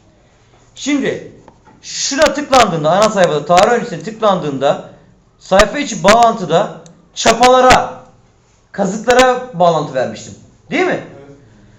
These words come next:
Speaker 1: Ne demiştim mesela buraya? Kare tarih alt tire öncesi. Çünkü o çapanın ismi oydu. Başına da kare eklemiştim. Şimdi ise bu çapaya değil, direkt sayfanın adına bağlantı veriyorum.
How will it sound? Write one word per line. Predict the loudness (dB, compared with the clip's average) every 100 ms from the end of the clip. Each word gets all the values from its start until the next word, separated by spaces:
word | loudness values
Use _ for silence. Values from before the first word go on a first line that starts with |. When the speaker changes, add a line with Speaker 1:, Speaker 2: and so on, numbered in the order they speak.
| -8
Speaker 1:
Ne | -2
demiştim | -2 -2 -6 -6
mesela | -2 0 2
buraya? | 4 4 4 -2 -16 -20 _ _
Kare | 2 6 6 4 2
tarih | 2 4 4 0 0
alt | -2 -2
tire | -4
öncesi. | -4 -8 -10 -14 -16 -16
Çünkü | -8 0
o | 0
çapanın | 2 0 0 -2
ismi | -6 0
oydu. | 2 4 2 -6 -8 -2
Başına | -2 0 0
da |
kare | 2 2
eklemiştim. | 2 -2 -10 -10 -16 -20 -20 _ _ -14
Şimdi | -6 -4 -2
ise | -2 -2 -2 -2 -12 -12
bu | -6
çapaya | 2 2 4 4 4 2 0
değil, | -2 0 -2 -6 -16 -20 -20 -18 -6
direkt | -2 -2 -2
sayfanın | 0 2 2 0 -2 -4 -2
adına | 0 2 4 4 2 -4 -4
bağlantı | -2 -2 -4
veriyorum. | -12 -10 -12